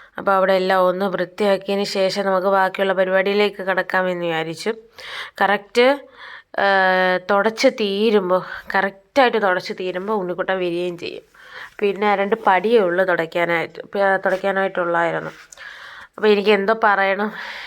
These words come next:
എടുക്കണമെന്ന് എനിക്കറിയത്തില്ല. കാര്യം നല്ല വിമ്മിഷ്ടമുണ്ട് എനിക്ക്. വിമ്മിഷ്ട എന്തോ ശ്വാസം, ഉം, വിടാ-, വിടുന്നില്ല, അങ്ങനൊരു, ഏ, ശ്വാസം പോകുന്നില്ല എന്നുള്ളൊരു ഫീലിംഗ്. അപ്പോൾ അതുകൊണ്ട് എനിക്ക് ഒത്തിരി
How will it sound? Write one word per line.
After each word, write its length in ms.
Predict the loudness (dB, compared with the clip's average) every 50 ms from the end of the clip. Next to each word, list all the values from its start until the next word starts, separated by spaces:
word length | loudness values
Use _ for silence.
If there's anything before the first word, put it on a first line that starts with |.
| -6 -4
എടുക്കണമെന്ന് 480 | -2 -2 -2 0 0 0 0 0 0
എനിക്കറിയത്തില്ല. 640 | -2 -2 0 0 2 2 2 0 0 0 0 -2 -2
കാര്യം 400 | 0 0 0 2 2 2 0 0
നല്ല 360 | 0 0 0 0 -2 -2 -2
വിമ്മിഷ്ടമുണ്ട് 800 | -4 -4 -4 -4 -4 -6 -6 -8 -8 _ 0 0 2 2 2 0
എനിക്ക്. 200 | -4 -4 -6 -10
വിമ്മിഷ്ട 440 | -8 -6 -4 -4 -4 -4 -4 -4 -4 -4 -6 -8 -8 -8 -8 -10 -10 -12 -14 -14 _ -4
എന്തോ 240 | -2 0 2 0 0
ശ്വാസം, 600 | 2 2 2 2 2 2 0 0 -2 -2 -2 -2 -6 -14 -20 _ -20 _ _ _ _ _ _ _ _ -20 -12
ഉം, 600 | -8 -6 -4 -2 -2 -2 -4 -4 -4 -4 -6 -8 -10 -12 -12 -2 0
വിടാ-, 460 | 2 4 4 4 4 4 2 2 2
വിടുന്നില്ല, 520 | 2 2 2 2 0 0 0 0 2 2
അങ്ങനൊരു, 480 | 0 0 0 0 2 4 4 4 2 2 -2 -6 -12 -10 -6
ഏ, 200 | -2 0 0 0
ശ്വാസം 460 | 0 0 0 0 0 0 -2 -2 0
പോകുന്നില്ല 520 | 0 0 0 0 0 0 0 0 2 2 2
എന്നുള്ളൊരു 460 | 2 0 0 0 0 0 0 0 -2
ഫീലിംഗ്. 480 | -4 -4 -4 -4 -2 -2 -2 -4 -6 -10 -16 -20 -20 -20 -20 -20 -20 -20 -20 -20 -20 -20 _ _ -4
അപ്പോൾ 120 | 0 2 4
അതുകൊണ്ട് 300 | 4 4 2 2 0 0
എനിക്ക് 160 | 0 0 0
ഒത്തിരി 360 | 0 0 -2 -2 0 0